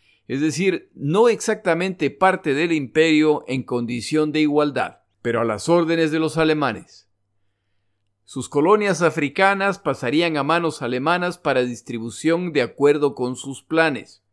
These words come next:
España recibiría Gibraltar. Italia sería parte del imperio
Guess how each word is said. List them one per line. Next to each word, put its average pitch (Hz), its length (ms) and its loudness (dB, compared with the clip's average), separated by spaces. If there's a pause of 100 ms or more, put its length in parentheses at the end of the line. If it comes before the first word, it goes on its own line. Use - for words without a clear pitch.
(680)
España 190 720 0 (320)
recibiría 123 720 0
Gibraltar. 151 800 0 (960)
Italia 196 560 2
sería 165 500 -2
parte 185 320 2
del 151 220 0
imperio 127 680 -2